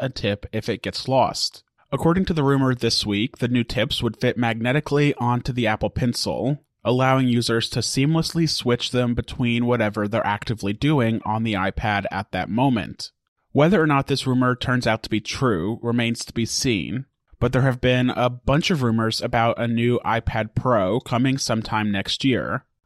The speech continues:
along with an upgraded version of the Magic Keyboard.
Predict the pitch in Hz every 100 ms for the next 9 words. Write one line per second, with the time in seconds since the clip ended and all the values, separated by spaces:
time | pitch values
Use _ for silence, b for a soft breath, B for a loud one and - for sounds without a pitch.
0 | _ 127 131 147 135 120 131 - - 147
1 | 151 151 151 139 110 107 117 117 107 110
2 | - 110 98 98 107 - 160 143 73 50
3 | -